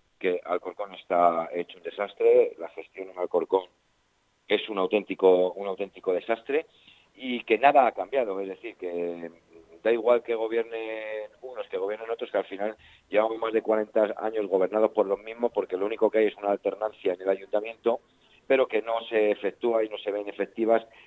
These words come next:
eh, una, una política de cambio tan necesaria en Alcorcón. Alcorcón tiene que cambiar, Alcorcón está estancado, eh, somos el municipio de la zona sur de Madrid actualmente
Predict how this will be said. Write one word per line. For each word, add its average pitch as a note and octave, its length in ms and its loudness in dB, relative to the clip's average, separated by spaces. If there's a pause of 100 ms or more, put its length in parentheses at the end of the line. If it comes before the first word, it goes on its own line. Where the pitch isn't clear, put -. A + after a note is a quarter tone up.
eh, F#2 200 2
una, A2+ 200 -6 (140)
una A#2 140 -4
política G#2+ 400 0
de G2 100 2
cambio A2 300 0
tan F#2 160 -6
necesaria F#2+ 400 -6
en F2 80 -6
Alcorcón. E2 420 -8 (120)
Alcorcón F#2 480 -4
tiene G2 200 0
que F2+ 80 0
cambiar, G#2 320 4
Alcorcón G2 380 0
está F2+ 140 -8
estancado, G#2 580 0 (340)
eh, D#2+ 300 -4 (100)
somos A2 240 -2
el G#2+ 80 -2
municipio G#2 540 0
de G#2 80 6
la G2 80 8
zona G2 320 -4
sur G2 180 -8
de F#2+ 100 0
Madrid F#2 280 0
actualmente F#2 640 -4